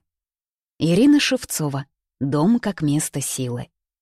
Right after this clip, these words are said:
Психология душевного состояния и домашнего комфорта». Предисловие,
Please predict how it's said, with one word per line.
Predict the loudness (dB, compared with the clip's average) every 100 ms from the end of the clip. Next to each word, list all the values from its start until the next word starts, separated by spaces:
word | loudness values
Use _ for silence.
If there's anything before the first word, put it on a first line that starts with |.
| -10
Психология | -6 -4 0 0 0 0 -2
душевного | -2 -4 -4 -2 -2 -4
состояния | -6 -6 -6 -6 -2 0 0 -2 -2 -2
и | -2
домашнего | -2 -2 -2 -2 -4 -4 -4
комфорта». | -6 -8 -8 -10 -10 -14 -18 _ _ _ _ _ _ _ _ _ _ _ _ _ _ _ _ _ _
Предисловие, | 2 4 2 0 -2 -2 -2 -6 -10